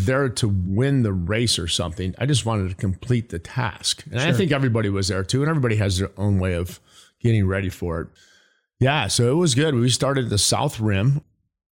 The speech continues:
Speaker 1: We went down, I'm trying to think the name is the, uh, Kibosh.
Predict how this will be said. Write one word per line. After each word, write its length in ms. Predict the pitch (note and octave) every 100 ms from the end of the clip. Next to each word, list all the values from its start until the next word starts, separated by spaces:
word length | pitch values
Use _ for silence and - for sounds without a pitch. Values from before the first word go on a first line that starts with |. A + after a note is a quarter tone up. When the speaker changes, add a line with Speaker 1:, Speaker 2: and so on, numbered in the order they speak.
| -
Speaker 1:
We 100 | A2
went 260 | A2 A2 G2
down, 460 | A2 A2 G#2+ G#2
I'm 100 | G2+
trying 200 | G2 D#3
to 40 | C#3+
think 220 | C3 C3
the 100 | G#2
name 540 | G2+ G#2 A2+ B2 B2
is 340 | G2+ G2+ F#2+ F2
the, 300 | F#2+ F#2+ F#2
uh, 420 | F2+ E2+ D#2+ E2 E2+ _ _ -
Kibosh. 540 | A#2+ B2 F2+ - -